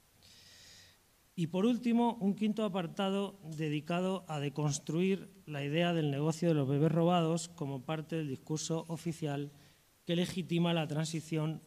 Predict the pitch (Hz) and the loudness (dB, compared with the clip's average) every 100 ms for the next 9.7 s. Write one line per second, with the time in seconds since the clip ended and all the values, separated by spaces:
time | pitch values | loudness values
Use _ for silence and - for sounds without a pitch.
0 | - 135 143 143 139 - 139 143 139 131 | -12 -8 -4 -4 -4 -6 -6 -4 -4 -4
1 | 120 113 113 110 - - - - _ _ | -6 -10 -10 -12 -14 -18 -20 -20 _ _
2 | _ - - _ 147 151 156 190 214 180 | _ -20 -20 _ 4 8 10 12 12 10
3 | 143 139 151 127 131 131 147 180 - 180 | 8 4 2 4 4 6 8 8 10 10
4 | 190 - - - 147 143 139 208 208 175 | 10 6 -4 2 4 4 0 2 4 4
5 | 156 196 202 196 170 175 170 160 165 - | 6 6 6 8 10 12 12 10 8 0
6 | - - - 160 185 202 214 196 175 165 | -14 -18 0 8 8 8 8 8 8 6
7 | 147 156 151 160 147 143 156 143 208 220 | 6 6 6 4 4 2 2 4 6 8
8 | 190 196 - 175 170 190 170 147 160 190 | 8 6 4 4 4 2 2 2 2 2
9 | 175 175 196 165 165 151 165 | 4 6 10 10 10 8 4